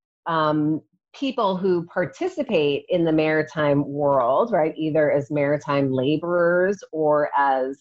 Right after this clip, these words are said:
um, passengers, as travelers, that, uh, as traders, that these people also exist in these very sort of, in a way, hybrid spaces where they both have these so-,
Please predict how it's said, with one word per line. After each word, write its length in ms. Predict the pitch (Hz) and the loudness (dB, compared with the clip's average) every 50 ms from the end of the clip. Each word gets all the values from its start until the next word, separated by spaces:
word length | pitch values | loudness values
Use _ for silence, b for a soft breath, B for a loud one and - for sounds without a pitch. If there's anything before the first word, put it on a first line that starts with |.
| - - | -10 -6
um, 420 | 139 139 135 127 123 123 120 - - _ _ _ _ _ _ _ _ _ _ | -2 -2 -2 -2 -2 -6 -10 -14 -16 _ _ _ _ _ _ _ _ _ _
passengers, 840 | 156 170 156 156 160 156 - 196 190 180 185 180 185 185 185 180 175 | -6 -2 0 0 -2 -2 -4 -6 -2 0 0 2 2 2 0 0 -2
as 200 | 143 131 - - | -4 -6 -8 -10
travelers, 960 | - - 151 139 147 156 165 170 180 170 180 175 175 175 175 180 190 190 190 _ _ _ _ _ _ _ _ _ _ - | -14 -8 -4 0 0 2 0 0 0 0 0 0 2 2 2 2 0 0 -2 _ _ _ _ _ _ _ _ _ _ -14
that, 880 | 180 165 160 165 180 165 165 160 160 160 156 156 156 156 160 151 - - _ _ - | -14 -10 -6 -2 0 0 2 2 2 2 2 2 2 2 2 0 -2 -6 _ _ -4
uh, 140 | 156 156 - 165 | -2 -2 0 0
as 180 | 151 127 - | -2 -4 -6
traders, 760 | - - - 214 196 196 196 190 196 196 190 190 190 185 185 - _ _ _ _ | -10 -6 -4 -2 0 0 2 2 2 2 2 2 0 -2 -4 -8 _ _ _ _
that 420 | 190 185 202 180 175 170 185 180 180 | -4 0 0 2 2 2 0 0 0
these 360 | 233 233 240 240 240 233 - | 0 2 2 2 0 -2 -4
people 460 | - - 226 202 202 175 170 - - - | -8 -8 -4 -2 0 -2 -2 -2 -4 -2
also 640 | 175 208 254 349 349 - - 175 147 123 98 92 - | -2 0 0 -2 -4 -6 -4 -2 -2 0 0 -2 0
exist 680 | - 190 180 180 160 160 180 202 208 202 202 - _ _ _ | -2 -2 -2 -2 -2 0 0 0 0 0 -4 -8 _ _ _
in 360 | 190 190 180 170 170 170 160 156 | -4 -2 0 0 0 0 -2 -2
these 360 | 175 170 170 165 170 160 - | -2 0 0 0 0 -2 -4
very 380 | - 175 170 165 165 165 165 160 | -2 -2 0 0 2 0 0 -2
sort 180 | 165 - 165 170 | -4 -2 0 0
of, 280 | 165 156 151 147 - - _ _ _ _ - | 0 0 -2 -4 -10 -18 _ _ _ _ -6
in 100 | 185 175 | -4 -2
a 60 | 165 | 0
way, 180 | 165 170 165 156 | 2 2 2 0
hybrid 560 | 160 - 165 170 170 160 170 165 156 156 147 | -2 -2 0 0 0 0 0 0 -2 -2 -4
spaces 800 | - _ - 214 254 285 294 - - - - - - - - - - | -8 _ -4 -2 -2 -2 -2 -4 -6 -10 -12 -12 -12 -16 -16 -10 -6
where 180 | 185 185 180 | -4 -2 -2
they 180 | 170 175 175 175 | 0 0 0 0
both 300 | 170 175 175 175 180 175 | 0 0 0 0 0 -2
have 200 | 180 180 170 165 | -2 -2 -2 0
these 200 | 170 160 160 - | 0 0 0 0
so-, 240 | 175 160 156 143 | -2 -2 -2 -2